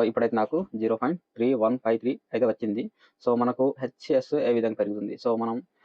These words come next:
గ్రూప్ మైనింగ్ చేయడం వలన కూడా హెచ్సిఎస్ అయితే పెరగడం జరుగుతుంది. అలాగే గేమ్స్, అలా ఆ విధంగా గేమ్స్ ఆడడం వలన కూడా మనకు హెచ్సిఎస్ పెరుగుతుంది ఫ్రెండ్స్. So ఇప్పుడు అయితే మనకు, ఆ, చాలా మందికి ఇక్కడ అయితే జీరో పాయింట్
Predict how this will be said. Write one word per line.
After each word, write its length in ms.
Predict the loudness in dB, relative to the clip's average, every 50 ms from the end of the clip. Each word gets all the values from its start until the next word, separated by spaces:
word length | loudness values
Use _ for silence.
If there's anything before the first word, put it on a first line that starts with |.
| _ _ _ _ _ _ 0
గ్రూప్ 220 | 0 0 2 2 2
మైనింగ్ 260 | 2 4 4 4 2 0 -2 _ _ _ _ _
చేయడం 220 | 2 4 4 4 4
వలన 200 | 4 2 2 0 0 2
కూడా 140 | 2 0 0 -2 -6 -8 -8
హెచ్సిఎస్ 440 | -8 -8 _ -2 -2 -2 0 0 0
అయితే 120 | 0 0 2 2
పెరగడం 300 | 2 2 4 4 2 2 0 -4 -8 _ _ _ _ _ _ -2
జరుగుతుంది. 420 | 0 0 0 0 -2 -2 -2 -2 -2 0 0
అలాగే 240 | 0 2 2 2 0 2 2
గేమ్స్, 300 | 0 0 -2 -2 -2 -2 -2 -2 -6 _ _ _ _ _ _ _
అలా 140 | 0 0 0 0 0 -4 _ 0 2
ఆ 40 | 2 4
విధంగా 280 | 4 4 2 2 2 2 2
గేమ్స్ 200 | 2 2 2 2 4
ఆడడం 140 | 4 4 4
వలన 120 | 4 2 2
కూడా 120 | 0 0 0
మనకు 180 | 0 -2 -4 -4 -6 -8
హెచ్సిఎస్ 340 | -10 -10 _ -2 -2 -2 0
పెరుగుతుంది 320 | -2 -4 -2 -4 -6 -6 -4
ఫ్రెండ్స్. 200 | -6 -8 -4 0
So 80 | 2 4 4 2 2
ఇప్పుడు 180 | 0 2 2 2
అయితే 140 | 4 2 2 0 0
మనకు, 220 | 0 0 0 -2 -2 -2 _ -16 -20 _ -2
ఆ, 60 | 0 0 2 2 4
చాలా 140 | 4 6 6 4
మందికి 260 | 4 2 2 2 2 2 0 -2 _ _ _ _ _ _ _ _ _ _ _ _ _ -12
ఇక్కడ 180 | -4 0 2 2
అయితే 220 | 4 4 2 0 2 2
జీరో 180 | 2 2 2
పాయింట్ 280 | 2 2 0 0 0